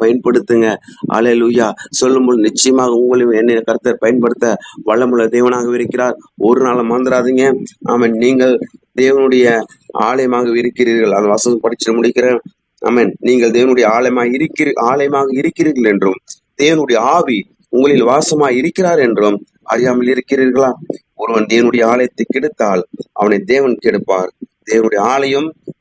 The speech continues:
பரிசுத்தமாய் இருக்கிறது. நீங்களே அந்த ஆலயம். அந்த, அந்த ஆலயம் ரொம்ப பரிசுத்தமானது. பரிசுத்தரை தங்க வேண்டும் என்றால், நாம் பரிசுத்தமாக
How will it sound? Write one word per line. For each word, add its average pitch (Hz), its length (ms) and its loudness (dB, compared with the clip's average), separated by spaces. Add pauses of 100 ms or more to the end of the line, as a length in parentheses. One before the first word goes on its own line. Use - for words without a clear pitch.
(160)
பரிசுத்தமாய் 117 680 -2
இருக்கிறது. 113 580 -2 (320)
நீங்களே 107 520 0 (160)
அந்த 92 280 -4
ஆலயம். 98 540 0 (260)
அந்த, 95 320 0
அந்த 92 260 -2
ஆலயம் 110 540 -2 (100)
ரொம்ப 101 240 -6
பரிசுத்தமானது. 107 760 -2 (100)
பரிசுத்தரை 117 480 0
தங்க 117 300 -2
வேண்டும் 117 260 0
என்றால், 110 300 0 (320)
நாம் 92 240 -2
பரிசுத்தமாக 117 840 0